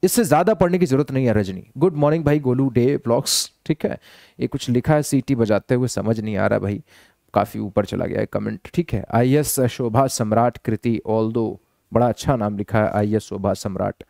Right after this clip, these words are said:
है ना? और, अ, वेलकम आईएएस सर। अरे आईएएस यहाँ नहीं आते हैं,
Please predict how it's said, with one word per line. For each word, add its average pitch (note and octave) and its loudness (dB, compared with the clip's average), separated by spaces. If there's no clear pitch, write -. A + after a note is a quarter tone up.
है D3 2
ना? C#3+ -2
और, G2+ 2
अ, F#2+ 2
वेलकम B2 0
आईएएस A2 2
सर। G2 -2
अरे C3 2
आईएएस A#2+ 0
यहाँ A#2 2
नहीं G#2+ -2
आते A#2+ 0
हैं, C3 0